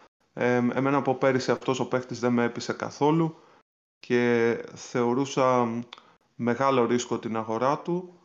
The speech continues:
Εν τέλει έγινε και στα πρώτα παιχνίδια δεν έχει δικαιώσει καθόλου τα χρήματα τα οποία δαπανήθηκαν και για να, για την οψιόν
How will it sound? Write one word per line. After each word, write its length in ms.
Εν 200
τέλει 300
έγινε 440
και 140
στα 140
πρώτα 280
παιχνίδια 460
δεν 160
έχει 180
δικαιώσει 880
καθόλου 640
τα 100
χρήματα 420
τα 100
οποία 220
δαπανήθηκαν 920
και 500
για 240
να, 580
για 520
την 180
οψιόν 540